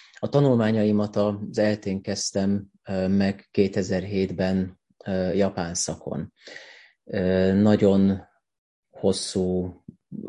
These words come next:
gondolkodás után, ö, esett a választásom a japán szakra, tehát nem, nem mondhatom azt, hogy, ö, hogy gyerekkorom óta erre készültem, vagy, ö, vagy bármi hasonlót, viszont,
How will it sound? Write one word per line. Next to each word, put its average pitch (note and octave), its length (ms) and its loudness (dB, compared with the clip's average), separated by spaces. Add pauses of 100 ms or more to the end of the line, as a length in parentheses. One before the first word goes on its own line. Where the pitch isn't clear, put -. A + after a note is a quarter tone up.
(120)
gondolkodás F#2+ 760 4
után, F#2 640 0 (160)
ö, G#2 80 -8
esett F2+ 460 -2
a F#2 80 2
választásom F#2 680 0
a F2+ 60 0
japán G2+ 360 0
szakra, G#2+ 420 -2
tehát F2+ 280 -4
nem, F#2 320 -2 (640)
nem G2 300 2
mondhatom F#2+ 640 2
azt, F2+ 260 -4
hogy, F2 460 -4
ö, F2+ 340 0
hogy F2+ 160 0
gyerekkorom F#2 600 2
óta F#2 300 -4
erre F2 280 -4
készültem, F2 800 -4
vagy, F2+ 440 -4
ö, F2+ 380 0
vagy F#2 200 0
bármi F#2 300 0
hasonlót, A2 680 0
viszont, G2+ 720 -2